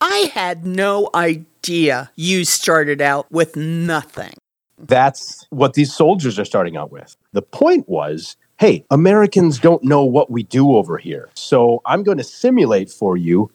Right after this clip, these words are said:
Speaker 2: what we do. We gotta go ask a local soldier what he needs. And we gotta go find him on a road in eastern Ukraine you've never traveled on and deliver it to him, hand deliver." So I said, "Hey, folks, I'm gonna do this for forty hours.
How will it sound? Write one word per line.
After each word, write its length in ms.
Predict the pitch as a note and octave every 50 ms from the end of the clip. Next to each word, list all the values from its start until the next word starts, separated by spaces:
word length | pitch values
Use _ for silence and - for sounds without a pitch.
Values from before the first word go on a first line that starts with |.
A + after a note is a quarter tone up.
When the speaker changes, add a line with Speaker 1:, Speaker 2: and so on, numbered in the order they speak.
| _ -
Speaker 2:
what 220 | B2+ D#3+ D#3 -
we 140 | D#3+ E3+ D#3
do. 320 | C3 - G#3 D3+ G#2 - - _ _ _
We 140 | B2 A#2 A#2
gotta 280 | - G3+ F3+ E3+ E3+ D3+
go 260 | B2 D#3 D3+ D3+ -
ask 380 | - C3+ C#3 D3+ D#3+ - - -
a 60 | D3
local 420 | C3+ C3 C3 D3 D3+ - D#3+ D3+
soldier 680 | C3+ - - D#3 C3+ B2+ C3 C3 A#2+ G#2 - F2+ F2+ F#2
what 200 | F#2 G#2 A2 -
he 220 | - C3 C3 C3+
needs. 560 | C#3 C3 A#2 F#2+ D#2+ D2+ D2 D#2+ - - - _ _ _ _ _
And 120 | A2+ A#2 A#2+
we 160 | A#2+ A#2 A2
gotta 200 | E3+ F3 D3+ D3+
go 140 | C3+ C3+ B2+
find 460 | - - - D#3+ D3 E3+ F3+ F3+ D#3+
him 200 | C3+ - G#2+ G#2+
on 140 | G#2 G2 G2
a 60 | F#2+
road 440 | F#2 G2+ G#2+ D#3 D3+ D#3 D#3 D3 C#3
in 120 | C3 C3+
eastern 420 | C3 D#3 D#3 C#3 - - C3+ B2 A#2+
Ukraine 480 | A2+ G#2+ - - D#3 D#3 D3 C#3+ B2+
you've 160 | A#2 A2+ G#2
never 240 | A2+ C#3 B2 G#2 G2+
traveled 500 | - - - D#3 D3+ E3+ E3 C#3 A2 F#2
on 320 | F2 D#2+ D#2+ D#2+ F2 G2+ - _ _
and 340 | C3 B2 A#2+ A#2 A#2 A2 G2+
deliver 400 | - B2 A#2 A#2+ C3+ C3+ B2 A#2
it 160 | G2 F#2+ - -
to 140 | - G2+ E2
him, 120 | D2+ D2
hand 280 | - A#2+ B2 B2 A#2 G2+
deliver." 400 | G#2 F#2+ G2+ G#2 E2 - - - _ _ _ _ _ _
So 140 | - C3+
I 20 | C3
said, 180 | B2+ D3 C3
"Hey, 120 | B2 E3 F#3+
folks, 380 | F3+ E3+ C#3+ C#3 - - - _ -
I'm 120 | C3+ F3
gonna 140 | G3 D#3 C3
do 100 | C3+ C#3+
this 160 | C3+ B2+ -
for 100 | - A#2
forty 300 | - C#3+ C#3 B2 A#2 A2+
hours. 360 | B2+ A#2+ F#2+ D#2 C#2+ - -